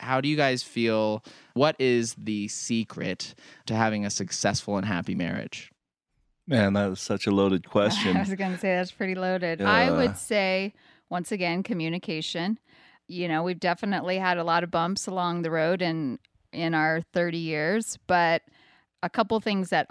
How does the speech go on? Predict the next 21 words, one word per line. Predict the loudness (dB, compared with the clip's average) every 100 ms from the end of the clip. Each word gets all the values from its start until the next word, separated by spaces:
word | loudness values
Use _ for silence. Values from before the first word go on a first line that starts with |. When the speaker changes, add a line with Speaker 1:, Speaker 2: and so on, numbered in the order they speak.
| -8
Speaker 3:
come | -6 -4
to | -2
mind | 0 -2 -2
for | -4
me. | -2 -2 -2 0 -2 -4 _ _ _
Um, | -2 0
a | -2
term | -2 2 4 4 2 2
that | 4 4 2 -4 -12 -16 _ -8
Dad | 0 2 4 2 0 -8 _ -4
introduced | -4 -4 -4 -6 -6 -6
to | -4
me | -2 -2 -2 -6 _ _ _ _ -4
was | 0 0 -2 -6 -12 -18 _ _ _ _ _ _
brutal | -6 0 2 4 4 4
honesty. | 2 0 -2 -6 -8 -8 -8 -14 _ -20 _ -20 _
And | -4 -2 -2 -2 -6 -10 _ _ _ _
it's | -12 -4
not | 0 2 2
always | 2 2 -2
fun, | -8 _ 2 4 4 4 2